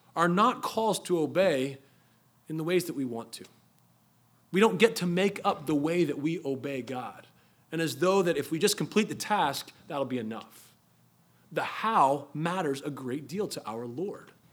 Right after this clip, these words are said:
Now, you and I may not be driving out or taking possession of these cities and lands,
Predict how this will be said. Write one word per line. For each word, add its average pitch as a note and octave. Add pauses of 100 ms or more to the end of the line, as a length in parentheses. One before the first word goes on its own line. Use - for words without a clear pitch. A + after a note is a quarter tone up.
(600)
Now, C3 (180)
you G3
and B3
I A#3+
may G#3+
not G3+
be D#3+
driving D3+
out D3+
or C#3
taking D#3+
possession D3 (120)
of C3
these D3 (180)
cities D3+
and B2
lands, C3